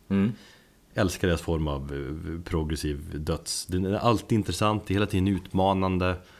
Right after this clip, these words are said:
Speaker 2: Eh, och just användningen av, av saxofon som gör den ännu mer mästerlig. När de smackar in ett så här jazzigt och snyggt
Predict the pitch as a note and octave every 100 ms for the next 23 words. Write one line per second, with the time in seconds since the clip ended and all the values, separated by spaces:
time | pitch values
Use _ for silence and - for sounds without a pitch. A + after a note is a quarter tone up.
0 | - - - - _ - E3 E2+ E2+ -
1 | A2 G#2 - A2+ G#2 F#2+ F#2+ F2+ E2+ E2+
2 | E2 E2 E2 D#2 - F2+ - E2 F#2+ F2+
3 | D#2+ - D#2+ D#2 D2+ D#2+ D#2 E2 D#2 C#2+
4 | C#2+ - - D#2+ - - D2 C#2 D#2+ E2
5 | - - E2+ - E2 D#2+ D2 C#2 D2 D#2
6 | - - D#2+ - - C#2+ - D#3 - -
7 | - -